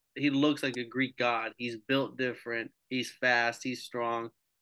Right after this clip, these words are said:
He looks like everything you would think of a fighter. But this man, I, he's just not cut from the cloth that we see some of these real deal champions are cut from, which is, like, Ngannou and John Jones now. Like, there's a difference now. And John Jones,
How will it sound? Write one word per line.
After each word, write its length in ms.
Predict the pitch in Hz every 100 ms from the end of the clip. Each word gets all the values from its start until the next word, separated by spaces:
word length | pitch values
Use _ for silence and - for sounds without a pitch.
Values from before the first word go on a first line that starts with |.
| _
He 140 | 147 151
looks 220 | 160 160
like 100 | 135
everything 440 | 123 151 151 147
you 120 | 131 131
would 160 | 123
think 260 | 123 120 110
of 200 | 110 101
a 100 | 104 -
fighter. 400 | 107 101 101 - _ _ _ _ _ _ _ _ _
But 140 | 123 113
this 220 | 143 131
man, 260 | 135 127
I, 280 | 113 113 120 117 - 123
he's 140 | 139
just 180 | 143 127
not 260 | 131 131 - _
cut 240 | - 139 -
from 140 | 135
the 80 | 127
cloth 500 | - 143 139 139 135
that 200 | 131 127
we 120 | 135
see 220 | 135 139
some 240 | 135 139 135
of 60 |
these 160 | 135 123
real 280 | 123 135 131
deal 300 | 131 131 127
champions 540 | - 127 127 127 120
are 80 | 120
cut 280 | - 131 135
from, 280 | 117 104 104
which 280 | - 120 -
is, 60 | 117
like, 160 | 113
Ngannou 600 | 110 117 117 117 120 120 113
and 100 | 113
John 300 | 117 117 113
Jones 340 | 120 123 113
now. 220 | 107 101 101 _ _ _
Like, 200 | 117 - _ _ _ _ _ _ _ _ _ _
there's 300 | - 143 147
a 60 | 135
difference 540 | 127 139 135 117 -
now. 200 | 113 110
And 80 | 120
John 280 | 147 151 147
Jones, 460 | 151 160 170 -